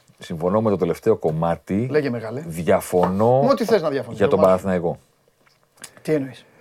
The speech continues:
Speaker 1: Τι, τι εννοώ; Εννοώ ότι όταν μια ομάδα φτάνει να διεκδικεί κάτι που κανένας δεν της το ζήτησε στην αρχή της σεζόν,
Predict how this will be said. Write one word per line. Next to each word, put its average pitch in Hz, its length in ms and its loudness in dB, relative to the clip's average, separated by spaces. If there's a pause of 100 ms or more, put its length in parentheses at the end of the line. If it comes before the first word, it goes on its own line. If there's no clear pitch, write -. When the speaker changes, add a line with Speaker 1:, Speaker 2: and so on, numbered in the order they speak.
(380)
Speaker 1:
Τι, 98 180 -2
τι 98 160 -2
εννοώ; 82 300 0 (400)
Εννοώ 85 400 2
ότι 110 320 0
όταν 95 360 2
μια 98 260 0
ομάδα 82 440 0
φτάνει 101 420 -2
να 92 140 0
διεκδικεί 76 600 -8
κάτι - 420 0 (680)
που 82 200 -12
κανένας 98 720 -2
δεν 95 160 0
της - 180 -12
το 85 140 -4
ζήτησε 87 440 -8
στην 82 200 -12
αρχή 101 240 -8
της 101 120 -12
σεζόν, 78 420 -8